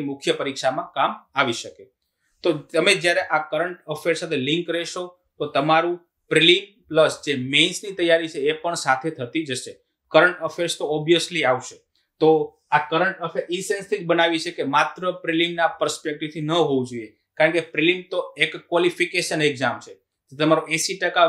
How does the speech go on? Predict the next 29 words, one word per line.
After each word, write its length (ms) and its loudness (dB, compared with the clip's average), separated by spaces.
weightage 400 -4
છે, 120 -2
ઈ 120 -4
તમારું 440 -2
મેઇન્સમાં 520 0
તમે 160 2
કેટલું 460 -2
skill 300 2
બતાવો 340 4
છો, 140 -4
એના 180 0
ઉપર 180 -2
હોય 220 2
છે. 80 -14
આગળ 280 8
વાત 200 10
કરીએ 200 0
next 280 -6
મુદ્દાની. 360 -2
Next 260 2
point 300 0
છે 120 2
tipping 720 0
point. 240 2
Tipping 440 0
પોઇન્ટનો 400 -4
મતલબ 360 0
થાય 240 2
છે 120 -6